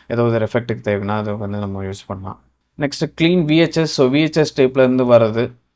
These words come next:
ஆ, இதுவும் ஓகே தான். ஆ, அடுத்தது வந்து ஓல்டு வி ஹெச் எஸ் டைப். So, யூசுவலா ஒரு பிளாங்க், ஆ, ஸ்-, இந்த வி ஹெச் எஸ் ஒரு, ஒரு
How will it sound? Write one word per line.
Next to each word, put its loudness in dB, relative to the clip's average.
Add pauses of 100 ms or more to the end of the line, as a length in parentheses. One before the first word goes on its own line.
(420)
ஆ, 2 (160)
இதுவும் 2
ஓகே 4
தான். 2
ஆ, 0 (160)
அடுத்தது 0
வந்து 2
ஓல்டு 4
வி 2
ஹெச் 0
எஸ் -4
டைப். 2 (460)
So, 6
யூசுவலா 2
ஒரு 6
பிளாங்க், 2
ஆ, 4
ஸ்-, -10 (960)
இந்த -2
வி 6
ஹெச் 2
எஸ் 0
ஒரு, 4
ஒரு 0